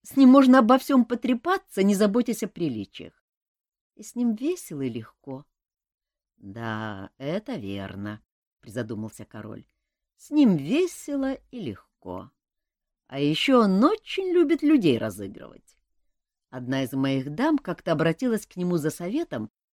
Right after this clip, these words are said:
как меня половчее очаровать. Так он ей посоветовал нарядиться варваркой, разрисовать лицо, насовать перья в волосы и в таком виде прийти меня соблазнять. И еще завывать, как кошка.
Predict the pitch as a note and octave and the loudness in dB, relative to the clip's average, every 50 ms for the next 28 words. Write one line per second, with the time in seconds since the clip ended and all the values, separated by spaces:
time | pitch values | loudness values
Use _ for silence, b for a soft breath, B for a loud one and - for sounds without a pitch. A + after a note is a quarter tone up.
0 | _ _ _ - - C#4+ - - B3+ A#3+ A#3+ A#3+ B3 - - A3 G#3+ G3+ G3+ F#3+ | _ _ _ -10 -10 -8 -4 0 2 4 6 6 4 2 0 0 2 2 2 0
1 | - - - - B3+ A#3+ - - - F#3+ - - G3 F#3 E3+ D3+ F#2 F2+ E2+ - | -2 -4 -4 -2 -2 -2 -2 -4 -8 -12 -10 -8 -6 -4 -4 -6 -6 -10 -14 -18
2 | _ _ _ _ _ _ _ _ _ _ _ _ _ _ _ _ _ - C#3 - | _ _ _ _ _ _ _ _ _ _ _ _ _ _ _ _ _ -10 -8 -2
3 | - - D3 C#3 C#3 C3+ - D#3 D3 - E3 D#3 D#3 D#3 D3+ - D3+ C#3 C#3 C#3+ | 0 2 2 2 2 0 -4 -6 -4 -2 2 4 4 4 4 2 2 0 2 4
4 | D3 D#3+ E3+ E3+ D#3+ D#3 C#3 D3+ C#3 - - D#3 D3+ D3 G#3 A#3+ C#4+ B3+ E3 B2+ | 4 6 6 6 6 4 2 0 -2 0 0 -2 0 4 4 4 4 2 0 -4
5 | - - _ - B2+ B2+ _ _ _ _ _ - D3 E3+ E3+ D#3+ G3 G3 - - | -8 -10 _ -20 -20 -20 _ _ _ _ _ -2 2 2 4 6 4 4 6 8
6 | G#3 G3+ F#3+ F3 D#3+ - F3 E3+ F3 E3 _ - - B3+ G3 E3+ F3+ F#3+ - G3+ | 8 8 8 8 6 4 4 2 2 2 _ 2 4 6 6 6 6 4 4 4
7 | F#3 F3+ F#3 F3 - _ _ - D4+ D#4+ D4+ A#3+ F#3+ E3+ D3+ C#3 B2+ B2 B2+ B2 | 4 6 4 2 2 _ _ 2 4 4 6 6 6 4 4 4 2 -2 -2 -2
8 | A2+ B2+ B2 - - B2+ A#2+ - _ _ _ _ _ - F3 C#3 - - F3+ - | -2 -2 -6 -8 -10 -12 -12 -12 _ _ _ _ _ -10 -8 -4 -2 -2 0 2
9 | F#3+ F#3 F3+ E3+ F3+ C4 A3+ G3+ F3 - - D3 C#3 C#3 - F#3+ F3+ D#3 C3 B2+ | 2 2 4 4 4 4 4 2 0 -2 0 -2 -2 -2 -2 -4 -2 -2 -2 -2
10 | C3 B2 - C#3 B2+ C3 B2+ B2 G#2 - - - - - _ _ _ _ _ _ | -4 -6 -8 -10 -10 -10 -10 -10 -12 -14 -16 -18 -18 -20 _ _ _ _ _ _
11 | _ _ _ _ _ - C#3+ C#3 - - - A#3+ A3+ E3+ F3+ A3+ A3+ B3 B3+ F3 | _ _ _ _ _ -14 -14 -12 -8 -4 -2 -2 0 2 2 4 4 4 4 4
12 | A#2 G2+ G2+ - _ _ _ _ _ _ - - _ _ - - E2 D#2+ - - | 2 -4 -8 -12 _ _ _ _ _ _ -20 -20 _ _ -20 -20 -18 -18 -20 -20
13 | - - - - | -20 -20 -20 -20